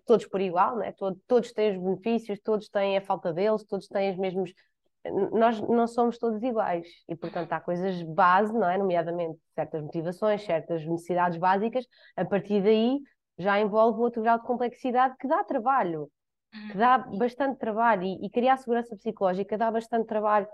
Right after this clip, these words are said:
Speaker 1: exatamente porque nós temos que falar com as pessoas, temos que ver o que é que elas querem, o que é que elas não querem,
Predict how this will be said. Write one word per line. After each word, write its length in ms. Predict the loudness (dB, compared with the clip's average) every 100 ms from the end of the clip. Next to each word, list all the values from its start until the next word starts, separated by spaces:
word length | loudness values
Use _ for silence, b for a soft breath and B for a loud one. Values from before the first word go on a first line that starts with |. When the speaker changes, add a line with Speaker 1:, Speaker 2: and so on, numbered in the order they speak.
| B _
Speaker 1:
exatamente 460 | 0 0 0 0 0
porque 120 | -4
nós 120 | -2
temos 200 | -2 -2
que 80 | 2
falar 200 | 2 4
com 100 | 0
as 60 |
pessoas, 440 | -2 0 2 2 0
temos 200 | -4 -10
que 60 | _
ver 80 | -8
o 20 |
que 80 | -6
é 60 |
que 80 | -2
elas 160 | -2 0
querem, 260 | 0 0
o 20 | 0
que 60 |
é 40 | -6
que 40 |
elas 160 | -6 -4
não 120 | -2
querem, 440 | 2 4 4 2